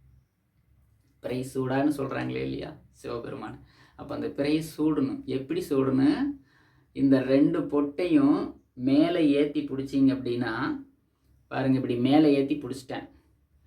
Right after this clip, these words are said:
இப்ப கருவெளி வந்து உள்ள போயிடுச்சு. இந்த வெண்தரை மட்டும் தெரியுதே இல்லையா?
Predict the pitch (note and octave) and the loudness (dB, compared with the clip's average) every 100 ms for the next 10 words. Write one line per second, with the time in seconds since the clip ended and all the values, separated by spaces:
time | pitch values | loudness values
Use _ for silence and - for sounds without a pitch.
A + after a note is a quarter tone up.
0 | _ _ C#3+ C#3 D#3+ D3+ D3+ F#3+ F#3+ F3+ | _ _ -6 -2 0 4 6 6 4 4
1 | D#3 D#3 G3 E3 D3+ D#3 C#3+ C#3+ C3+ C3+ | 6 6 4 4 4 2 4 2 2 0
2 | D#3 C#3+ C#3+ C#3+ D#3 F#3 G3+ F#3 D#3+ D3+ | -2 0 2 6 6 4 0 2 4 4
3 | C#3+ F3+ D#3+ D#3 D3 D3 C3+ C3 A#2+ - | 2 -2 0 2 2 2 2 2 0 -8